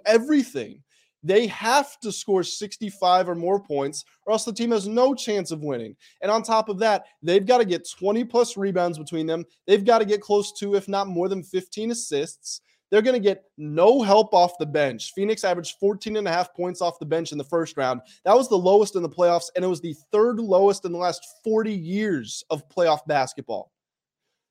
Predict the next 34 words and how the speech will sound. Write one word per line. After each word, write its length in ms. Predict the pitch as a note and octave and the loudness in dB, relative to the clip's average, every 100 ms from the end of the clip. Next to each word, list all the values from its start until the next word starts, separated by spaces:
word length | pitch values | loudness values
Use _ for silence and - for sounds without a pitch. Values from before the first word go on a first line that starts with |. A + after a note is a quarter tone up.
| _ | _
They're, 160 | F3+ F#3 | -2 0
the 160 | E3+ | 2
rest 220 | F#3 A#3+ A#3 | 2 2 2
of 60 | |
the 80 | G#3 | -2
players 360 | G3+ G#3+ G#3+ F#3+ | 2 4 4 4
in 60 | |
their 100 | F#3+ | -4
starting 320 | - G3+ G3 | -2 0 0
lineup 280 | F#3 F3+ F3+ E3+ | 0 0 0 -2
and 100 | E3+ | -4
in 120 | G3 | 0
the 80 | G3+ | 2
rotation, 460 | F3+ E3+ E3 D3+ | 2 -2 -4 -4
they 120 | D#3+ | -6
can't 260 | F3+ C4 G#3+ | -4 -4 -4
shoot 260 | - D3+ - | -6 -8 -6
threes. 540 | B2 A#2 C3+ D#3+ - _ _ _ - | -8 -6 -8 -10 -18 _ _ _ -4
I 80 | F3 | -4
mean, 80 | F3 | -2
Chris 240 | C4 C4 | -2 -2
Paul 220 | - G#3+ | 2 2
is 100 | G3 | 2
one 140 | G3 G#3 | 0 -2
of 80 | |
the 40 | F3+ | 2
best 260 | G3+ F#3+ | 2 0
assist 440 | E3+ - A#3+ A#3 F3+ | -6 -8 -8 -8 -4
men 180 | F3+ F3+ | -2 0
in 120 | E3+ | -2
N 160 | F3+ | -2
B 140 | E3+ D3+ | -2 -2
A 80 | D3 | -2
history, 480 | G#3+ - D#3 D3+ | -2 -4 -6 -8